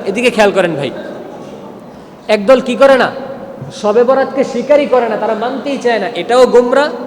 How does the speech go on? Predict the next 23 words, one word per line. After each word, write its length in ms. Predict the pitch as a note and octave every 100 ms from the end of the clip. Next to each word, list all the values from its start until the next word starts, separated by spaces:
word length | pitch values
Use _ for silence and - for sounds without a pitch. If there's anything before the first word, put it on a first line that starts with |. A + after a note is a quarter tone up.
| - -
আবার 200 | G#3+ A#3 -
আরেক 320 | A3+ D4 A#3+
দল 160 | C4+ A#3
আছে, 220 | G3+ A3+
এটার 200 | A3 A#3+
মধ্যে 220 | B3 B3
বাড়াবাড়ি 440 | F#3+ G3+ A#3+ C4
করে, 220 | A#3 F3+ A2+ - - - - - - - - -
খাবার, 380 | - G#3+ B3+ A#3 G3 G3
আয়োজন, 480 | A3+ B3 G#3+ A#3 G3+
উৎসব, 500 | A#3+ - - A#3 G#3 - - - -
বিভিন্ন 520 | G#3 B3+ C#4 C4 G#3 F3 - -
পার্টি, 480 | A#3+ B3 A#3+ A#3+ G3 - - - - - -
এটা 200 | G#3+ -
দিয়ে 240 | A3 C4
এটারে 280 | A3 B3 B3
কি 140 | -
করে 200 | B3+ C#4
ফেলে? 200 | A#3+ A3+
বেশি 360 | F3 G3+ A3 D4
বাড়াবাড়ি 400 | A3+ G#3+ A3 G3+
করে 200 | F#3+ F3
ফেলে। 220 | D3+ B2+